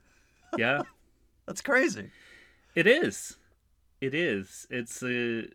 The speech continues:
Speaker 1: it, it's quite a, quite a back and forth. Yeah.
Speaker 2: <laughs>
Speaker 1: Um, and then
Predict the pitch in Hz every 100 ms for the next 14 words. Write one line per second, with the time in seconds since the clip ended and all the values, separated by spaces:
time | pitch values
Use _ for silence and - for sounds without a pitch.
0 | _ _ _ _ 127 113 131 - - -
1 | - - 139 131 113 107 - 117 104 117
2 | - 117 87 90 - _ _ _ _ -
3 | 110 101 - 196 - - 196 - - 196
4 | - 190 - - 170 - - 185 _ _
5 | _ _ _ _ _ _ _ _ _ _
6 | _ _ 127 123 117 110 107 143 156 170
7 | 165 143 127